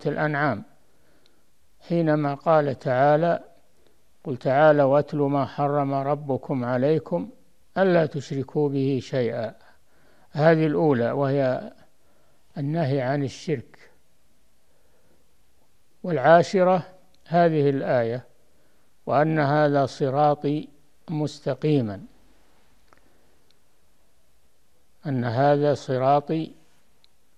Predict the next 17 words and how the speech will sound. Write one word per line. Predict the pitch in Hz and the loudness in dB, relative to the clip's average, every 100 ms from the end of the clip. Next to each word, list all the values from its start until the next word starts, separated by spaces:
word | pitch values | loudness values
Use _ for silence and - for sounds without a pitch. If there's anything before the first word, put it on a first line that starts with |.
| - - 143 | -20 -18 -14
مستقيما، | 139 - 151 - 151 131 113 110 | -14 -6 -6 -2 0 0 -2 -6
والصراط | 127 - 160 143 151 165 - - - - - - - - | -8 -6 -2 2 6 6 4 -12 -20 -20 -20 -20 -20 -8
هو | 170 180 165 | 0 2 2
الطريق، | - 156 156 156 120 - - - - - - - - - - - - - - | 0 0 2 2 -2 -8 -20 -20 -20 -20 -20 -20 -20 -20 -20 -20 -20 -20 -12
والمراد | - 127 131 139 151 143 | -4 -2 0 4 6 4
به | 147 139 147 139 123 | 0 0 2 2 2
هنا | 143 151 139 135 - | 0 0 -2 -2 -4
الطريق | 165 - 143 147 156 156 | -12 -4 -2 -2 0 0
الموصل | 147 143 143 139 - 156 | 0 -2 -4 -6 -4 -4
إلى | 156 180 175 | -4 -4 -2
الله. | 156 139 131 110 - - - - - - - - - - - | 0 2 0 -2 -14 -20 -20 -20 -20 -20 -20 -20 -20 -20 -8
قيل | - 262 170 | -4 2 4
هو | 139 156 | 6 4
الإسلام، | 143 127 - 139 127 131 160 - - | 2 -2 -6 0 4 6 4 -2 -8
وقيل | 131 147 156 147 143 - - | -6 -2 0 0 0 -2 -4
هو | 160 190 | -4 0
الرسول، | 151 127 113 - 143 143 135 | 0 -2 -8 -4 -2 0 -2